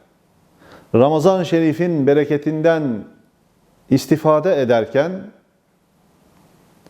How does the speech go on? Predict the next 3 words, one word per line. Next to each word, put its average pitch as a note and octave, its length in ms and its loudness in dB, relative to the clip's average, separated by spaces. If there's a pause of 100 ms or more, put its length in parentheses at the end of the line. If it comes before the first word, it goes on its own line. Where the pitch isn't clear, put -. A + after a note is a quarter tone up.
(540)
sevgili E3+ 500 2
Peygamber E3 520 0
Efendimizle D3 1000 0